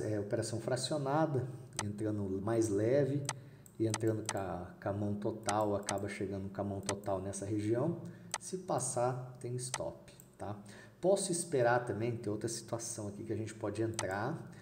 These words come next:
esperar ele testar o stop e na volta entrar com esse ponto. Seria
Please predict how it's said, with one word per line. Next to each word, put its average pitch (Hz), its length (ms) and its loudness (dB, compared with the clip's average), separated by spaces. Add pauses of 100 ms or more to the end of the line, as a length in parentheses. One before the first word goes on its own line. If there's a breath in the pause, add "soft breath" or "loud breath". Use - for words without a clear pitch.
(160 loud breath)
esperar 160 400 2
ele 120 140 2
testar 110 460 0
o 98 60 0
stop - 640 2
e 131 40 0
na 165 140 2
volta 131 800 4
entrar 104 440 0
com - 60 -6
esse 107 180 -4
ponto. 90 360 -6
Seria 113 280 4